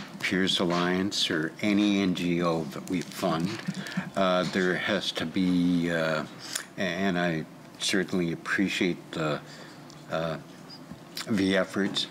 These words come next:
that the member has put into not only Peers, but also other N G Os with regard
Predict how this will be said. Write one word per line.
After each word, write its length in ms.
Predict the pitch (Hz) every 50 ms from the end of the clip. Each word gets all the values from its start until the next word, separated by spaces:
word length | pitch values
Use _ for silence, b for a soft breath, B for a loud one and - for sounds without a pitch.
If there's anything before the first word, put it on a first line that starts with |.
| - - -
that 180 | 107 92 -
the 80 | - 90
member 440 | 87 92 95 92 87 78 90 82 71
has 440 | - - 101 95 90 87 85 -
put 400 | - - - - 110 90 - -
into 680 | 104 104 95 92 92 87 80 - - - 104 95 90 80
not 260 | 76 92 117 123 127 131
only 280 | 135 104 85 80 78
Peers, 520 | - - - 110 117 120 98 78 76 76 - B B B B B B B
but 120 | - 104 92
also 560 | 95 98 104 107 98 - - 110 95 92 92 -
other 280 | 92 101 95 101 92
N 200 | 95 95 90 85
G 240 | 80 92 90 85 85
Os 340 | 87 85 80 80 76 - -
with 220 | - - 76 -
regard 420 | - 80 - 87 90 87 85 85